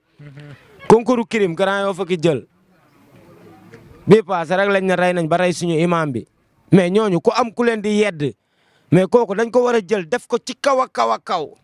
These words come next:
Speaker 1: Mhm.
Speaker 2: Man Amadou Sall maa ko njëkk a takk jabar, njëkk ko am ay doom,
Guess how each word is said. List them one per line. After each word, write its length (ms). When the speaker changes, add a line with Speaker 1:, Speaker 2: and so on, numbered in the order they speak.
Speaker 1:
Mhm. 320
Speaker 2:
Man 180
Amadou 280
Sall 280
maa 160
ko 120
njëkk 180
a 60
takk 320
jabar, 340
njëkk 300
ko 80
am 200
ay 160
doom, 340